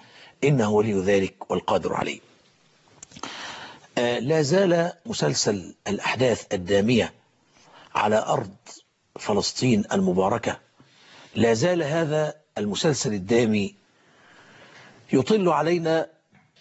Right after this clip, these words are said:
في كل دقيقة وفي كل ساعة بأشلاء وجثث ودماء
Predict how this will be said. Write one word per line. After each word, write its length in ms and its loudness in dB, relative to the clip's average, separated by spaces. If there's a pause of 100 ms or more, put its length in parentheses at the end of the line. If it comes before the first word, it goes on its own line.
(500)
في 180 0
كل 280 2
دقيقة 400 0
وفي 280 -4
كل 260 -2
ساعة 460 0 (240)
بأشلاء 680 0 (800)
وجثث 760 -2
ودماء 640 0